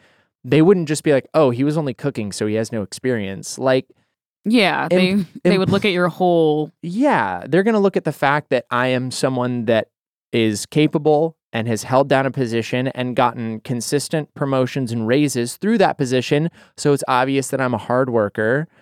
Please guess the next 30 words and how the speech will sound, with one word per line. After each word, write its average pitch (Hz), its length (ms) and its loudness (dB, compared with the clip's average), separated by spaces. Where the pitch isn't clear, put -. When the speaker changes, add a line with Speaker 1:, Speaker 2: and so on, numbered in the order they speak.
Speaker 1:
and 127 240 0
that 117 160 2
I'm 110 140 -2
smart 123 420 -2
and 117 120 -2
know 113 80 2
what 110 100 0
I'm 107 140 -4
doing. 143 480 2
And 135 220 -2
they 131 80 0
would 127 120 2
look 131 140 -2
at 135 80 -6
that 127 240 2
and, 123 160 -4
like, 120 320 -4
see 131 220 -6
me 127 120 -2
as 127 140 -2
someone 135 180 0
that 139 100 0
wants 147 220 0
to - 80 0
learn. 156 320 0
And, 113 240 -6
like, 120 220 0
I 147 80 2
think 185 240 0
that, 156 220 2